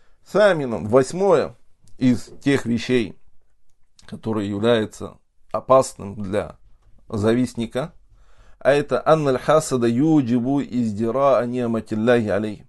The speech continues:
А это то, что зависть собой обязывает пренебрежение той милости Аллаха, которая дано, дарована человеку. «Ай анналь хасида яра аннаху лейса фи нема». То есть тем самым имеется в виду то, что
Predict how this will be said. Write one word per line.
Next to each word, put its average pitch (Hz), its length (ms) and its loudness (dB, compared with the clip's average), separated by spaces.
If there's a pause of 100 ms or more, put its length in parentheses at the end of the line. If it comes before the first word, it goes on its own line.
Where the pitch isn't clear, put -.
(400)
А 113 120 -2
это 120 220 0
то, 135 200 0
что - 180 -8
зависть 131 540 0
собой 131 680 0 (420)
обязывает 131 800 0
пренебрежение 143 920 0
той 156 260 0
милости 139 440 -4
Аллаха, 127 420 2
которая 123 520 2
дано, 123 400 0
дарована 120 480 2
человеку. 104 540 -6 (1700)
«Ай 196 220 2
анналь 175 380 0
хасида 165 520 0
яра 151 420 0
аннаху 151 320 -2
лейса 156 320 0
фи 123 140 -8
нема». 107 420 -8
То 160 100 -2
есть 151 160 0
тем 165 140 0
самым 185 640 0
имеется 156 460 -4
в 147 40 -2
виду 165 160 2
то, 151 200 -4
что 117 380 -4